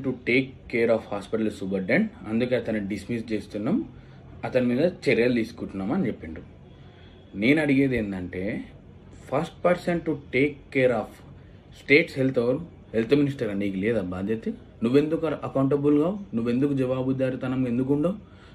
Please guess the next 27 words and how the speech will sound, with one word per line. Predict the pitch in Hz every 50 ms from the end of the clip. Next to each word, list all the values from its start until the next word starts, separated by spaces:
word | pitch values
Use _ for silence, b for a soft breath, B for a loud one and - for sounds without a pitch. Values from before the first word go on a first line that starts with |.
| B B
నువ్వెందుకు | 120 120 120 113 123 135 143 135 139
లయబుల్ | 139 135 135 135 135 139 139 139
కాదు? | 139 143 156 180 185 - - -
నీ | 110 117 135
మీద | 135 139 147 143 139 - - 113
చర్యలు | 110 123 135 143 147
ఎందుకు | 143 143 143 139 147
ఉండవు? | 147 151 175 208 - - - B B B B B B B - - -
దొరవన్న | 117 113 127 123 135 147 156 156 147 123
అహంకారమా, | 107 - 123 127 135 135 139 127 113 104 95 98 123 - - - - - - - -
లేక | 156 165 170 170 170 190
మా | 175 165 147 143 139 151 165
కుటుంబ | 165 147 - 165 147 139 156 156 160 156
పరిపాలన, | 151 - 147 147 147 139 143 147 147 147 151 160
నన్ను | 156 139 127 127 131 139 143 139
వడేంది | 143 139 135 135 135 139
పీకేదన్న | 135 135 131 123 120 - 123 120 120 117 117 139 170 - - - - -
పొగరా? | 123 117 117 127 120 107 98 90 87 85 - - - - - - 135
చచ్చిపోయిన | 127 - - 170 170 165 156
మహిళలకి | 143 127 117 113 113 117 120 123 123 - 185 190 - - - - - - - -
ఐదు | 95 113 131 135 131
లక్షలు | 113 104 101 - - - 110 95
అండి, | 90 87 82 90 - - - - - - -
ఐదు | 107 117 135 135 127
లక్షల | 117 110 110 - - 123 110
రూపాయలు | 113 104 98 110 107 101
కట్టి, | 95 85 82 85 87